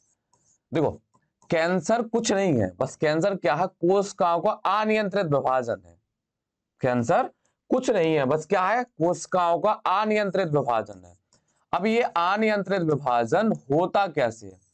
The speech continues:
ये हमें बताना है आपको, ठीक है। तो जो हमारी कोशिकाएं होती हैं, क्या होती हैं? कोशिकाएं, उनमें खुद से डिवाइड होने की क्या होती है? क्षमता होती है। उसको कंट्रोल करने की भी क्या होती है? क्षमता होती है। तो जो हमारी सेल होती है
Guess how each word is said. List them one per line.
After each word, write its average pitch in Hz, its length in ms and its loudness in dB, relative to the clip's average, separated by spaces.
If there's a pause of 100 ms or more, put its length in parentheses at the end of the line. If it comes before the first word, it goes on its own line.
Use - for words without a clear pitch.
(400)
ये 196 120 2
हमें 233 220 2
बताना 95 400 -4
है 101 100 0
आपको, - 300 -6 (100)
ठीक 214 120 0
है। 240 100 0 (460)
तो 190 60 0
जो 190 120 6
हमारी 202 360 4
कोशिकाएं 185 520 2
होती 113 340 -10
हैं, 92 100 -20 (340)
क्या 117 80 4
होती 95 180 2
हैं? 208 100 0
कोशिकाएं, 160 480 0 (420)
उनमें 175 460 4
खुद 170 240 0
से 180 140 0
डिवाइड 170 320 2
होने 175 240 0
की 165 80 -14
क्या 170 140 0
होती 165 180 0
है? 202 40 -6
क्षमता 101 320 -4
होती 85 140 -6
है। - 100 -20 (420)
उसको 123 260 0
कंट्रोल 156 440 0
करने 170 260 2
की 165 100 2
भी 165 100 2
क्या 165 120 0
होती 160 200 0
है? 208 60 2
क्षमता 196 320 -2
होती 160 280 0
है। 135 80 2 (440)
तो 185 60 0
जो 220 120 2
हमारी 190 420 0
सेल 214 360 0
होती 110 280 0
है 98 80 0